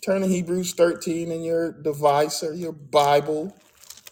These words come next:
It says, "Let brotherly love continue. Be not forgetful to entertain strangers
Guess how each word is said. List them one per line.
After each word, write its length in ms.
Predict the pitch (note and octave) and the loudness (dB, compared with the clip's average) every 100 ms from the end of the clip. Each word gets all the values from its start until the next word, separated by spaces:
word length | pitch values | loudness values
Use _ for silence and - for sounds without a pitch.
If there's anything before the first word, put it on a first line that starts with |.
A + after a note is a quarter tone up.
| - - - - - - - - - - - - - - - - - - _ _ _ - _ _ - _ _ _ _ _ _ _ _ _ _ - _ _ _ _ _ _ _ _ | -20 -20 -20 -20 -20 -20 -20 -20 -20 -20 -16 -16 -16 -20 -20 -16 -16 -16 _ _ _ -20 _ _ -20 _ _ _ _ _ _ _ _ _ _ -20 _ _ _ _ _ _ _ _
It 80 | F#3 | 2
says, 300 | - A#3+ A3 | 8 8 8
"Let 240 | A3 C4 F3+ | 8 6 10
brotherly 440 | C4 D#4+ D4 B3+ | 10 10 6 2
love 360 | A#3+ C4 A#3 A3+ | 8 10 10 8
continue. 680 | A#3+ B3+ C#4 A3 A#2 E2 - _ _ _ _ _ _ _ _ _ _ _ _ _ _ _ _ _ _ _ _ _ _ _ _ _ _ _ _ _ | 2 2 2 0 -2 -8 -18 _ _ _ _ _ _ _ _ _ _ _ _ _ _ _ _ _ _ _ _ _ _ _ _ _ _ _ _ _
Be 160 | A2+ F3+ | -6 0
not 340 | F#3 F3 - - | 4 4 2 -6
forgetful 560 | D#3+ D3+ G3+ - D#3 | -6 2 2 2 -6
to 220 | D3 E3+ D#3+ | -4 -6 -4
entertain 460 | D#3+ D#3 E3 D3 | -4 -4 -4 -6
strangers 760 | D3 - E3+ C3 B2 B2+ C3+ - | -8 -8 -6 -4 -4 -6 -6 -10